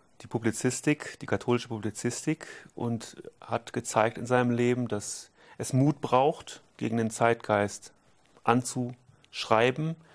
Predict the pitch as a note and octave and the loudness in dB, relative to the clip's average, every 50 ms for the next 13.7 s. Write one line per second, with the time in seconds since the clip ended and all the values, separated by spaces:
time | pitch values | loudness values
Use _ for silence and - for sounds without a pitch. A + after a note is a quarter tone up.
0 | - - - - - - - - - - - _ _ - B2 A#2+ A#2+ A#2+ A#2 - | -20 -20 -20 -20 -20 -20 -20 -20 -20 -20 -20 _ _ 2 4 4 4 4 2 0
1 | - - - F2 - - A#2 - - B2+ B2 C3+ B2 A#2 A#2 A2 - - - - | -4 -6 -6 -6 -6 -6 -6 -6 -6 -4 -4 -2 -2 -2 -2 -4 -6 -10 -10 -6
2 | - A2 G#2 G2+ - - - A#2+ A#2+ A2+ B2+ B2+ B2+ B2 B2+ C#3+ D#3 - - - | -2 -2 -2 -2 -2 -2 0 2 2 2 2 0 0 -2 -4 -6 -6 -6 -8 -12
3 | - - - _ _ _ _ - A#2 B2 - - - B2 C3 C#3+ - A2+ A#2 - | -18 -20 -20 _ _ _ _ -4 -4 -4 -2 0 0 2 4 4 6 4 4 2
4 | - - - - A2+ A#2+ A#2+ A#2 A2+ A2+ A2 - G2+ A2 A#2 - - - - A2 | 0 -2 0 2 2 2 2 0 0 -2 -2 0 0 -2 -2 -4 -6 -4 -2 0
5 | A#2 A#2+ A#2+ A2 G#2+ G#2+ G#2 G#2 G2+ - _ _ _ _ - A2 G#2+ G#2+ G#2+ A2 | 0 0 0 -2 -2 -4 -4 -4 -6 -8 _ _ _ _ -6 -4 -4 -2 -2 -2
6 | A2+ A2 G#2 G2+ G2 - A2 G#2+ A#2+ - B2+ - - - C3 C3 C#3+ D3+ - - | -2 0 -2 -2 -2 -2 -2 -2 -2 -2 -6 -10 -6 -4 -4 -4 -4 -4 -8 -12
7 | - _ _ _ _ _ _ _ - - - - _ _ _ _ _ _ _ _ | -18 _ _ _ _ _ _ _ -20 -20 -20 -20 _ _ _ _ _ _ _ _
8 | - - G#2+ A2+ G#2+ G#2+ A2+ A2 - C3+ B2+ B2+ B2+ B2+ - _ _ _ _ _ | -6 -4 -2 -2 0 0 -2 -2 -2 -2 -2 -2 -4 -8 -12 _ _ _ _ _
9 | _ _ - A2 G#2 G#2 G2 G2 G2 F#2 - G2+ - G2+ G2 - - G2+ G2+ A2+ | _ _ -8 -8 -6 -6 -6 -6 -6 -6 -8 -8 -8 -8 -8 -4 -2 0 0 0
10 | A#2+ - - D3 D3 - - - - - - _ A2 G#2+ A2+ A2+ - G2 A#2 A#2 | -2 -4 -6 -8 -8 -8 -12 -18 -20 -20 -14 _ -6 -2 0 0 2 4 4 4
11 | B2 B2 B2 B2+ - - - - - - - _ _ - - A#2+ A#2 A2+ A2 G#2 | 2 0 -2 -4 -10 -18 -20 -20 -20 -20 -20 _ _ -2 2 4 4 4 4 2
12 | A#2+ A#2+ - - - B2+ C#3+ C#3+ C3 G#2+ - - - - - - _ _ _ _ | -2 -4 0 2 4 4 4 4 2 0 -2 -4 -10 -12 -14 -18 _ _ _ _
13 | _ _ _ _ _ - A2+ A#2 A#2 A#2 - - - - | _ _ _ _ _ 0 2 2 2 0 -2 -8 -10 -12